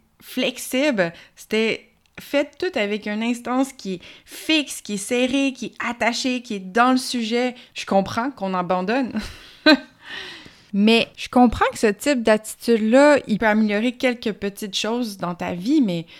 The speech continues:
ça va tellement être tendu qu'au final, c'est pas sûr que ça vaut la peine. Surtout s'il y a une solution pour avoir un meilleur résultat avec une légèreté. Le contrôle, c'est un peu comme si j'avais un chien fou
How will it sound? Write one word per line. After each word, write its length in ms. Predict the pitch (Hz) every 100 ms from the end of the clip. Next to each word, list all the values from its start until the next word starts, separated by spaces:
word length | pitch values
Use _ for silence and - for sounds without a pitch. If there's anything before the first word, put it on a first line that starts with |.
| -
ça 240 | - 180
va 180 | 180 180
tellement 520 | 175 - 302 302 294
être 180 | 285 262
tendu 460 | - 233 226 226 285
qu'au 160 | 202
final, 500 | 190 208 233 262 220
c'est 180 | 190 -
pas 140 | - 208
sûr 220 | 233 254
que 60 |
ça 160 | - 202
vaut 100 | 185
la 140 | 185
peine. 360 | 180 254 262 196 - -
Surtout 440 | - 320 - - 427
s'il 180 | -
y 40 | 254
a 40 |
une 120 | 226
solution 520 | 220 294 269 254 269 294
pour 120 | 226
avoir 220 | 208 220
un 140 | 220 190
meilleur 460 | 196 254 269 269
résultat 680 | 254 233 214 208 - 233 277 -
avec 320 | 190 196 214
une 120 | 214 208
légèreté. 540 | 214 196 185 - 170 _ _ _ _ _ _ _ _ _ _ _ _ _ _ -
Le 100 | 214
contrôle, 460 | 220 262 254 - 571
c'est 140 | -
un 100 | 240 233
peu 160 | 339
comme 200 | 359 269
si 240 | 233 - 233
j'avais 280 | 233 220
un 100 | 262
chien 340 | 226 - 247 254
fou 340 | - - 220